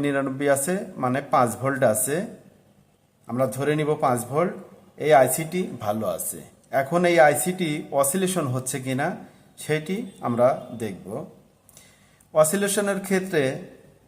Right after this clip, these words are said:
যদি দেড় ভোল্ট থেকে দুই ভোল্টের মধ্যে থাকে, তাহলে বুঝবো যে ট্রানজিস্টরটা লাগালেই কাজ হবে। অসিলেশন হয় হলো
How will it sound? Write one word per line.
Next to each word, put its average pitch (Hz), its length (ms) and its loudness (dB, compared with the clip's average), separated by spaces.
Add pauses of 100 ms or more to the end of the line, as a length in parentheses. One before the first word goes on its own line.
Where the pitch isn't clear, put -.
(1600)
যদি 147 360 0 (400)
দেড় 175 260 6
ভোল্ট 196 260 2
থেকে 208 200 0
দুই 175 200 2
ভোল্টের 175 460 2
মধ্যে 170 300 0
থাকে, 170 220 -2 (120)
তাহলে 165 340 4 (260)
বুঝবো 143 280 -2 (100)
যে 170 100 0 (440)
ট্রানজিস্টরটা 151 680 2
লাগালেই 143 500 4 (240)
কাজ 87 160 2 (120)
হবে। 78 240 -8 (1400)
অসিলেশন 190 580 2
হয় 160 280 4
হলো 151 160 -2